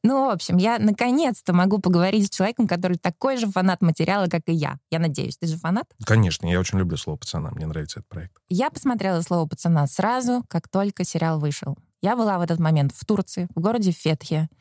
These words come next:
Speaker 1: Вокруг меня были лимоны, апельсины, всякие красоты, море. И вот я нажимаю «Play». Начинается первая серия. И у меня чистое ощущение, что меня прям лицом в снег,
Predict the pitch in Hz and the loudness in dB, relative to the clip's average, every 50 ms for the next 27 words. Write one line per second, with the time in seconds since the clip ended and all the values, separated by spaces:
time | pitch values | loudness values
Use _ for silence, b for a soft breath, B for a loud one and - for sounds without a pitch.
0 | B B B B B B - 185 202 220 233 - 226 220 220 220 220 196 190 180 | B B B B B B 0 0 0 0 0 0 2 2 4 2 2 2 2 2
1 | 180 160 160 196 233 214 175 165 170 165 160 160 151 - - 196 190 - 220 214 | 4 4 4 4 4 4 4 4 4 4 4 2 2 2 0 -2 0 0 0 0
2 | 190 - - - 165 156 156 151 151 151 151 147 - - 185 - - 214 202 - | 0 -2 0 2 4 6 6 6 6 4 2 2 0 -2 -2 0 0 -2 -2 0
3 | - 202 190 - - 165 151 147 - - 156 156 151 - - - 170 180 185 180 | -2 -2 -2 0 0 0 0 0 0 2 2 2 2 2 4 4 6 6 6 4
4 | 170 165 156 151 139 B B B B B B B B B B B - 190 202 277 | 2 2 2 0 0 B B B B B B B B B B B 0 0 0 0
5 | 294 - 226 196 220 233 226 214 190 190 196 202 208 208 196 190 165 _ - - | -2 -2 0 0 0 2 2 2 2 4 4 4 4 2 2 0 -2 _ -2 0
6 | 180 196 190 165 151 135 - _ _ _ _ _ _ _ _ _ _ _ _ _ | 0 2 2 2 0 0 -2 _ _ _ _ _ _ _ _ _ _ _ _ _
7 | - 165 165 - 190 214 247 262 233 - 208 180 - 214 214 202 185 180 165 165 | 0 0 2 4 2 2 2 2 0 -2 -2 -2 0 0 0 2 2 0 0 0
8 | - - - 170 147 135 143 147 - - 180 202 208 214 202 - _ _ _ - | -2 -2 0 0 0 0 -2 -6 0 2 4 4 6 4 2 -2 _ _ _ -12
9 | - - 277 226 - - - 160 - - 170 - - 190 - - 330 320 262 202 | -4 0 0 0 0 0 -2 -2 0 0 -2 0 0 -2 -2 -2 0 2 2 2
10 | 180 - - 190 185 196 202 190 170 - 180 180 175 B B B B B - 208 | 2 0 2 2 4 4 4 2 2 2 2 2 2 B B B B B 0 0
11 | 226 214 - - 311 320 277 233 - - - - 220 226 208 160 139 - | 0 0 0 -2 0 2 0 0 0 -2 -2 2 2 4 4 2 0 -2